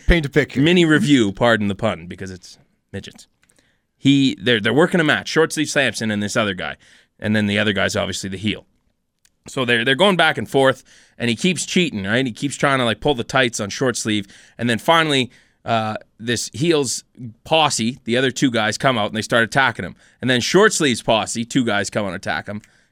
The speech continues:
Speaker 2: Cue Teddy Long coming out. "All right, after the
Speaker 1: <laughs>
Speaker 2: intermission, we're gonna have a six-man tag match." Great. So they have the six-man tag. They go back and forth. Heels get the advantage on the face until Short Sleeve hulks up.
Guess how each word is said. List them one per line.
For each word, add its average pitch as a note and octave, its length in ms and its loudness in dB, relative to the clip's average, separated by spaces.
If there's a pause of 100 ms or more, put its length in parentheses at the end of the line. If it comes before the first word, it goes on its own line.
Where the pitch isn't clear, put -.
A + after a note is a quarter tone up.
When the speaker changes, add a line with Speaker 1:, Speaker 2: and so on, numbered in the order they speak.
(140)
Speaker 2:
Cue A3+ 280 2
Teddy G#3 360 4
Long D#3+ 380 4
coming D#3 300 4
out. C#3 260 4
"All C3+ 80 4
right, D3 240 6
after D3 280 2
the D3 160 6
Speaker 1:
<laughs> - 20 4
Speaker 2:
intermission, D#3 500 2
we're C#3 120 0
gonna C#3 120 0
have C3+ 180 2
a B2+ 40 -8
six-man C#3+ 480 -2
tag E3 280 2
match." F2 360 -14 (480)
Great. D#3 320 2
So - 140 -6
they B2 100 0
have D#3+ 140 2
the D#3+ 60 -6
six-man D3 440 0
tag. C3+ 280 2
They G#2+ 60 -2
go G#2 80 -4
back B2+ 260 2
and C3 140 -4
forth. B2+ 300 0 (260)
Heels F3+ 280 4
get F3 140 2
the D#3+ 120 4
advantage C#3 360 2
on C3+ 100 2
the A#2+ 60 -2
face B2 340 0 (100)
until B2 560 2 (260)
Short G#3 380 4
Sleeve A2+ 500 -2 (360)
hulks G#3+ 420 2
up. D3 280 2